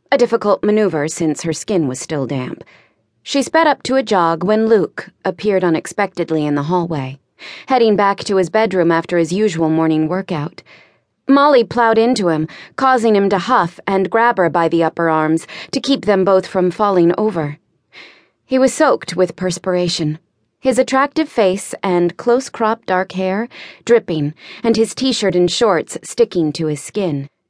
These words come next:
She pulled away from him with a rushed, "Sorry, don't get me sweaty." Then she continued her sprint to the kitchen. She heard him laughing absently as he made his way to his bedroom. Coffee acquired,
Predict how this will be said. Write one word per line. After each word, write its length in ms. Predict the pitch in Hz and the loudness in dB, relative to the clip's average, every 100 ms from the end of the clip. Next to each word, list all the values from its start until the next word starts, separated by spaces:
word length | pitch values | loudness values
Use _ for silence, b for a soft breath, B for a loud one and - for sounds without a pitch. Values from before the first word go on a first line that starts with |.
| _ _ _ _ _ | _ _ _ _ _
She 220 | - 311 | -2 -2
pulled 240 | 254 320 | 0 2
away 240 | 285 247 262 | 4 4 2
from 240 | 262 214 | 2 -2
him 240 | 196 190 190 | 0 0 0
with 140 | 190 | 0
a 100 | 202 | 0
rushed, 440 | 208 202 - - B B B | 2 0 -2 -10 B B B
"Sorry, 520 | - 302 285 240 - - | 0 2 4 2 -2 -4
don't 160 | 277 277 | 0 2
get 180 | 262 214 | 2 0
me 100 | 214 | -2
sweaty." 520 | - 220 185 180 180 _ _ _ _ _ - | 0 0 0 -2 -4 _ _ _ _ _ -4
Then 240 | 240 247 | 0 2
she 160 | 247 240 | 0 -4
continued 560 | 233 214 240 233 190 180 | -2 -2 0 0 0 0
her 140 | 175 | -4
sprint 560 | - - 214 156 - - | -4 -4 -2 -2 -4 -12
to 100 | - | -8
the 80 | 175 | -6
kitchen. 460 | 175 214 - 156 160 _ _ _ _ b b b b _ | -4 -6 -4 -8 -8 _ _ _ _ b b b b _
She 180 | - 320 | -2 2
heard 180 | 302 349 | 4 4
him 200 | 285 262 | 2 4
laughing 480 | 247 262 - 196 190 226 | 4 2 0 0 0 -2
absently 720 | 220 - 180 156 160 151 156 | -4 -4 -4 -2 -2 -2 -2
as 120 | 175 | 0
he 100 | 180 | 0
made 200 | 165 165 | 0 0
his 160 | 160 151 | -2 -2
way 200 | 165 160 | -2 0
to 100 | 160 | -2
his 160 | 143 | -4
bedroom. 560 | - 180 156 143 139 139 b b b b _ _ - | -4 -6 -4 -6 -6 -10 b b b b _ _ -6
Coffee 340 | 311 294 330 | 0 2 2
acquired, 600 | 359 - 233 175 147 165 | -2 0 0 0 -2 -6